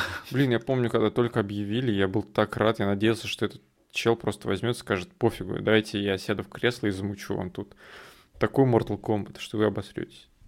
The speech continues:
Speaker 1: Он же может сделать это, не знаю, левой ногой.
Speaker 2: Именно.
Speaker 1: Я смотрел «Аквамена», этот чувак на многое способен в плане съёмки.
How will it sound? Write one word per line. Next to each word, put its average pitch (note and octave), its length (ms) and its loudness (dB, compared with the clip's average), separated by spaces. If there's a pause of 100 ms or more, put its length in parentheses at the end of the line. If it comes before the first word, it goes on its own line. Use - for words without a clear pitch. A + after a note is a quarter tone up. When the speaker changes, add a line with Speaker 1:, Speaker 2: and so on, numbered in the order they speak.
(300)
Speaker 1:
Он F3 160 2
же F#3 100 4
может G3 340 4
сделать C3+ 500 6
это, G#2 140 0
не G2+ 120 -2
знаю, A2+ 280 4
левой A2 260 6
ногой. A2 640 4
Speaker 2:
Именно. A#3+ 600 6
Speaker 1:
Я C3+ 140 8
смотрел F#3 400 6
«Аквамена», A#2 720 6
этот - 200 0
чувак - 380 2
на A2 180 2
многое B2+ 360 6
способен G2 760 2 (300)
в - 120 -20
плане G#2+ 240 4
съёмки. G2+ 760 2